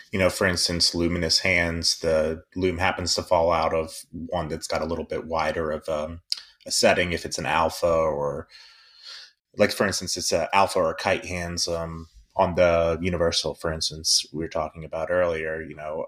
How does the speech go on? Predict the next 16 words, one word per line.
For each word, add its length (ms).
I, 280
I'm 180
personally 600
not, 640
you 140
know, 360
I, 280
I'm 100
not 280
really 460
too 180
deterred 580
by 140
the 120
appearance 560
of 360